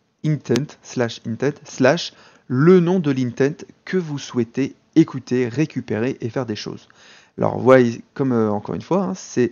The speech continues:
le même nom que j'ai ici. Alors là, par contre, il n'y a pas de, de préfixe, il n'y a rien d'autre à mettre. Vous écoutez seulement comme ceci. Donc Hermès, intent, get, G I O. Alors avec Home Assistant, euh, de façon native, c'est pareil, hein, Hermès, intent,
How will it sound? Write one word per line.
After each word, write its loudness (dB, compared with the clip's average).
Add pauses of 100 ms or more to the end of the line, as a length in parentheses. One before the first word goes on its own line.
le -2
même -2
nom 0
que -10
j'ai -6
ici. -6
Alors -2
là, -2
par -10
contre, -6
il -2
n'y 0
a -6
pas 4
de, 0
de 0
préfixe, -8
il -6
n'y -2
a -4
rien -2
d'autre -6
à -2
mettre. -4
Vous -8
écoutez -8
seulement -4 (440)
comme 0
ceci. -6 (540)
Donc -2
Hermès, -2
intent, -4 (240)
get, 2 (100)
G 0
I 0
O. -6 (100)
Alors 2
avec 2
Home 0
Assistant, -4 (260)
euh, 0
de -6
façon -4
native, -2
c'est 4
pareil, -2
hein, -6
Hermès, -4
intent, -4